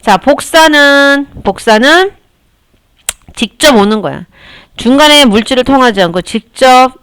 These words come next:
오는 것을 복사라고 하는 거야. 그래서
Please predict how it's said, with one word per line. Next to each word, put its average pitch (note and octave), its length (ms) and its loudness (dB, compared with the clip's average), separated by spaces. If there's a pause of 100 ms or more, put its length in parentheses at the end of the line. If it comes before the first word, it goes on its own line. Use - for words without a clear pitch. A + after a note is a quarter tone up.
(280)
오는 F3 320 -8
것을 - 300 -18
복사라고 F3 520 -4
하는 A2+ 200 -14
거야. - 160 -20 (400)
그래서 B3 520 2